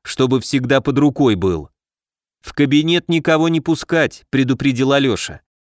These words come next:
«Максимальная безопасность. Никто не должен увидеть то, что будет доступно моим глазам». «Конторские допуски и всё в таком роде?» усмехнулся Муром. «Не боись, брат, к тебе ни единая живая душа не зайдёт.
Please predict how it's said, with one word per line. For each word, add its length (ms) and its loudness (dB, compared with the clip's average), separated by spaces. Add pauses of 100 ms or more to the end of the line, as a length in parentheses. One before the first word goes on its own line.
(160)
«Максимальная 680 0
безопасность. 920 -2 (600)
Никто 460 0
не 140 2
должен 360 2
увидеть 420 0
то, 120 2
что 200 -2
будет 260 0
доступно 500 -2
моим 300 0
глазам». 580 0 (920)
«Конторские 760 0
допуски 640 0
и 100 0
всё 240 -2
в 80 -12
таком 400 0
роде?» 480 0 (100)
усмехнулся 680 -2
Муром. 400 0 (560)
«Не 180 -4
боись, 460 0
брат, 500 0 (420)
к 60 -16
тебе 440 2
ни 100 0
единая 500 0
живая 380 2
душа 400 0
не 100 0
зайдёт. 640 -4